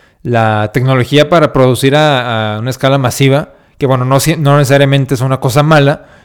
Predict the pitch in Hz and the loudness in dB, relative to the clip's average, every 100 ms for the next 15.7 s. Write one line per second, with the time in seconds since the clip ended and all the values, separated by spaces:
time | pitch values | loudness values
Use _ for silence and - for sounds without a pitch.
0 | _ - 185 190 202 156 151 135 147 160 | _ 2 4 4 0 -2 -2 2 2 4
1 | - 139 143 143 143 143 - 143 139 147 | 2 2 2 2 2 0 2 2 2 -2
2 | - - - 156 175 196 165 131 135 - | -8 -20 -10 -2 -2 0 2 2 2 2
3 | 139 139 113 101 139 123 113 117 120 117 | 0 0 -4 0 0 0 0 0 0 -2
4 | 98 123 110 98 - - _ _ _ _ | 0 0 0 -4 -8 -16 _ _ _ _
5 | _ _ 135 139 143 147 143 143 - - | _ _ 2 4 6 4 2 0 -2 -10
6 | - 190 - 151 - 151 147 127 120 117 | -6 -4 -2 -2 0 2 4 2 0 -2
7 | 127 123 131 175 175 - - - 143 170 | -2 0 2 4 2 -2 -16 -4 0 2
8 | 170 - 139 127 127 165 180 240 - _ | 0 2 2 2 4 4 4 0 -6 _
9 | _ _ _ _ _ _ _ _ _ _ | _ _ _ _ _ _ _ _ _ _
10 | _ _ _ _ _ _ _ _ _ _ | _ _ _ _ _ _ _ _ _ _
11 | _ 151 170 170 170 - 170 160 139 135 | _ 0 0 2 0 2 2 4 4 2
12 | 139 123 117 127 120 143 151 185 - 135 | 0 -2 -2 -4 -2 0 0 0 -6 -2
13 | 131 113 123 127 185 156 131 131 139 147 | -2 -2 -2 -2 -2 -4 -2 -2 0 0
14 | 143 165 127 123 117 120 123 143 131 117 | 0 0 0 0 0 0 -4 -6 -8 -6
15 | 113 117 113 117 120 180 | -2 0 0 0 0 -2